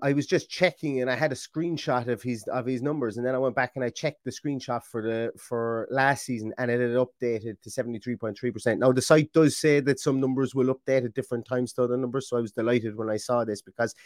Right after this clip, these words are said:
it actually puts him up in the top ninety-two percent, uh, the ninety, ninety-second percentile of all, uh, centre halves with regards to head clearances or aerial duel success, should I say, within Europe's top five leagues, and that, that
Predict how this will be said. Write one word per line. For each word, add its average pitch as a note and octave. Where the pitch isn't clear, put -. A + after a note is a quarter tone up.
it C3
actually C#3
puts -
him B2
up C3+
in B2
the G#2+
top -
ninety-two D3
percent, B2+
uh, B2
the B2+
ninety, C3+
ninety-second C#3
percentile A#2
of A2
all, B2
uh, A#2
centre A#2
halves A#2+
with A2+
regards A2
to G#2+
head C#3
clearances A#2+
or A2
aerial A2
duel A#2+
success, -
should -
I G2+
say, G#2+
within B2+
Europe's A#2+
top A#2
five A2+
leagues, B2+
and D#3+
that, A3
that G#3+